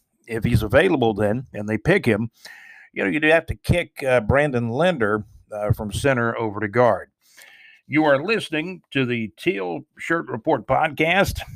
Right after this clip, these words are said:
Again, certainly there's a lot of needs. I see the Jags, you know, having to draft a defensive lineman high in the draft, probably an offensive lineman.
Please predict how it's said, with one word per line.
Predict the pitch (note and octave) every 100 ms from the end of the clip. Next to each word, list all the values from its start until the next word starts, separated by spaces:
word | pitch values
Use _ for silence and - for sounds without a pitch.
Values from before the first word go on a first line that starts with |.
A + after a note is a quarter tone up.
| - -
Again, | D3+ C#3+ D#3+ C3+
certainly | - D#3 C#3+ C3+ C#3 A#2 - _ - - - - _
there's | - C#3+ A2+
a |
lot | B2+ C3 A#2+
of | B2
needs. | B2+ C3 B2+ - A2+ - - _ _
I | A2+ A2+
see | - C#3+
the | A#2
Jags, | G#2 B2 A#2+ A2 - _ _ _
you | A#2+
know, | A2+
having | A#2 C3+ B2 B2
to | G#2
draft | G2 A2+ A#2+ A2+
a | A2
defensive | F#2+ B2+ - A2+ G2
lineman | G#2+ A#2 A#2+ A#2+ A#2
high | G#2+ A#2
in | B2 A#2
the | G#2+
draft, | G#2+ B2 A#2 -
probably | A#2+ A#2 A2+
an |
offensive | A#2 A#2+ A#2+ A2+ G#2
lineman. | A2+ A#2+ A#2+ A#2+ A#2